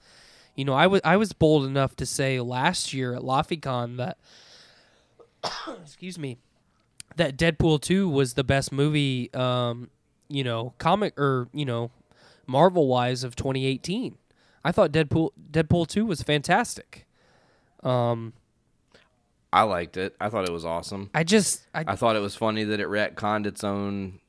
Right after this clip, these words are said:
Speaker 2: history.
Speaker 1: It's just, it's, you know, he's already a character. Deadpool is already a character with no boundaries. And, you know, is he totally accurate to the original source material? No.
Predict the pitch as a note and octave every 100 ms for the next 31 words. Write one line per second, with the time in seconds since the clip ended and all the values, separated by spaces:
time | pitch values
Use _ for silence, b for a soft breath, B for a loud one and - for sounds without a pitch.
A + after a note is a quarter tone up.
0 | - G2 - - E2+ C#2+ - _ _ _
1 | _ _ _ _ _ _ _ - F3+ -
2 | - B3 B3 - - G3 - - - _
3 | - F3+ D#3+ F3+ G3+ A#3 B3 A3+ A3 F3+
4 | - E3 D#3+ - C#3+ C3 E3+ F3 A3+ G3
5 | C#3+ D3 D3 C#3 B2+ - C3+ B2 - B2+
6 | A#2 A2+ b b b b _ D3 - D3+
7 | D3 B2+ B2+ C3 C3+ B2+ B2 A#2+ A2+ -
8 | - _ b b b b _ - C#3+ C#3+
9 | C#3 C#3 C3+ C3+ - b b b b b
10 | b b - D3+ D3+ D3 C#3+ - - G3+
11 | G3+ G#3 A3 G#3+ G3 G3+ G3 G3+ F#3 E3
12 | F3+ - F#3 F#3+ F#3+ - F3 D#3 E3 D3+
13 | D#3 D#3 D#3 D#3 - D#3 - D#3+ - D#3
14 | D#3 D#3 D#3 - B2 B2 C3 C3